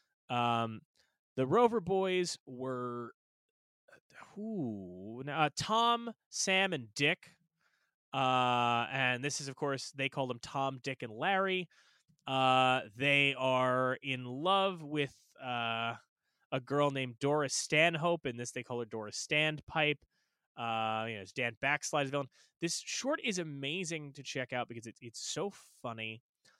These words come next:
Um, the, the gags are great. Mel Blanc provides the voice of Dan Backslide, and he is so over the top. Uh, the short obviously f-, fell out of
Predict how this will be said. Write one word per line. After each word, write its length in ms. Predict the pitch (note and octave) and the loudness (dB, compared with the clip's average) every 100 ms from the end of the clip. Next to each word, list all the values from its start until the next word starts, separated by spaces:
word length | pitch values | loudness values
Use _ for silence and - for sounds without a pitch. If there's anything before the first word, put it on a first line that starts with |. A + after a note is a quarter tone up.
| _ _ _ | _ _ _
Um, 560 | C3 B2 B2 A#2+ A#2 - _ _ _ | 2 4 4 2 -2 -12 _ _ _
the, 200 | C3+ C#3 | -8 -8
the 120 | B2 C3+ | -6 -4
gags 360 | D#3+ F3 E3 | 0 2 0
are 40 | D3 | -2
great. 320 | C3 B2 - _ _ B2+ | 0 0 0 _ _ -8
Mel 340 | C3 E3+ A3+ | -2 0 0
Blanc 600 | F#3+ D3 C#3+ D3+ D#3 - | -4 -8 -4 -4 -4 -6
provides 340 | D3+ C#3 C3 B2+ | -8 -4 -4 -4
the 60 | |
voice 240 | B2 B2+ C3 | -6 -6 -6
of 60 | |
Dan 220 | B2 A2+ | -8 -8
Backslide, 420 | A2+ A2 A2 A#2+ A2+ | -6 -6 -6 -8 -10
and 120 | B2+ | -12
he 100 | A2 | -10
is 100 | C#3 | -8
so 800 | - - - - - E3+ C#3+ C3 - _ _ _ _ _ | -6 -4 -2 -2 2 2 2 -2 -6 _ _ _ _ _
over 380 | F#3+ G#3 D#3+ D#3 | 6 6 6 2
the 140 | B2+ | 2
top. 380 | A#2+ A#2+ G#2+ G2+ - _ _ _ _ _ | -4 -4 -4 -6 -10 _ _ _ _ _
Uh, 340 | C3+ C#3 C3+ B2 - _ _ _ _ _ - | -2 0 0 -2 -8 _ _ _ _ _ 0
the 120 | F3+ | 0
short 360 | - - C4+ C4 | 0 -4 0 0
obviously 380 | G3+ F#3+ G#3+ F#3+ - - _ _ | 0 -4 -8 -14 -20 -20 _ _
f-, 60 | - | -20
fell 260 | - G3+ G3 | -4 0 4
out 180 | F3 D#3+ | 4 4
of 140 | C#3+ | 0